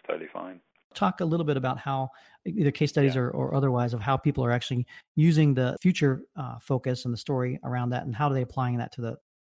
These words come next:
Speaker 2: world business that they're, that they're in.
Speaker 1: Yeah, I mean, we, we really try and emphasize the practical value of this work, not only to change cult-, culture, but also to invent new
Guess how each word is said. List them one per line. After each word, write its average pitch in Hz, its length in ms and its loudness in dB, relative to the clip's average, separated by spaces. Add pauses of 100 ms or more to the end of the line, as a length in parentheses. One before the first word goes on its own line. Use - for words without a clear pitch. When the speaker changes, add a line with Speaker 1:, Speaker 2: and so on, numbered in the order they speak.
(160)
Speaker 2:
world 120 240 -8
business 117 360 -6
that 120 140 -18
they're, 113 300 -8
that 123 100 -14
they're 107 100 -14
in. 120 240 -12 (840)
Speaker 1:
Yeah, 113 320 0
I 107 60 -12
mean, 117 200 -4
we, 123 220 0
we 107 160 2
really 107 320 4
try 107 140 2
and 98 80 0
emphasize 90 600 0
the - 80 -16
practical - 440 -2
value 85 300 2
of 82 100 -6
this 82 120 -6 (100)
work, 80 400 0
not 92 200 0
only 87 220 -2 (120)
to 85 80 -4
change 85 380 -4
cult-, - 280 -2 (140)
culture, 82 340 0
but - 160 -4
also 87 280 -6
to 87 60 -8
invent 85 420 -2
new 82 140 -10